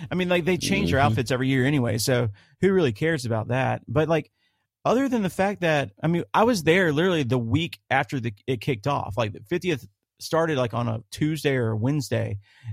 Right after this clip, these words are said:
Speaker 1: and I was there on the Friday and Saturday. And I, like, I, I was all excited. Like, we, I booked the Polynesian, like, I booked a lagoon view so I could see the castle, and, like, I just wanted to feel that overall vibe, right?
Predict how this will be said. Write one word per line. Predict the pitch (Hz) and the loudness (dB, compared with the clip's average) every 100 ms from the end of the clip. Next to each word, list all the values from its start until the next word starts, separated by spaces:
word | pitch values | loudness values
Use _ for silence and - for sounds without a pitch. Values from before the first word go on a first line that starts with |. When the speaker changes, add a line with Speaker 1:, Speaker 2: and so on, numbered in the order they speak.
| 101 | -2
Speaker 1:
and | 143 | 0
I | 196 | 2
was | 151 | 2
there | 110 160 175 | 2 2 2
on | 135 | 2
the | 120 | -2
Friday | - 135 147 139 120 | 0 2 2 0 -2
and | 107 | -2
Saturday. | 160 185 120 104 - 101 _ _ _ - | -2 0 -2 -4 -12 -18 _ _ _ -4
And | 160 170 160 139 _ _ _ _ _ _ _ - | 0 2 2 -2 _ _ _ _ _ _ _ -2
I, | 175 - _ _ - | -2 -4 _ _ -2
like, | 165 - _ - 110 | -2 -2 _ -20 -2
I, | 160 202 | 2 4
I | - 165 | 4 2
was | 180 | 2
all | - 170 | 4 2
excited. | 139 - 131 147 170 151 | 2 2 2 2 0 0
Like, | 127 107 | 0 0
we, | 143 151 - | 0 0 -2
I | 143 | -2
booked | 127 151 - | 2 0 0
the | 120 123 117 101 | -4 -4 -4 -8
Polynesian, | - 147 156 135 143 143 156 156 | 0 2 4 2 0 0 -2 -2
like, | 135 107 | -4 -4
I | 117 | -2
booked | 156 123 | 0 0
a | 135 120 117 110 | -2 -2 -4 -4
lagoon | 123 107 135 156 160 | -6 0 2 2 0
view | 135 143 151 151 | -2 -2 -2 -2
so | 127 | -4
I | |
could | 117 107 | -4 -8
see | - 175 | -6 -2
the | 165 | -4
castle, | - 135 131 - 143 | -2 -2 -2 -4 -4
and, | 139 | -2
like, | 123 - - 139 | -4 -8 -18 -2
I | 151 | 0
just | 139 | 0
wanted | 120 139 147 | 0 2 2
to | 127 | -2
feel | - 143 139 | -2 -2 0
that | 120 - | 0 -2
overall | 135 135 131 127 120 | 0 0 2 0 0
vibe, | 101 113 117 110 | -2 -2 -2 -4
right? | 110 127 | -2 -2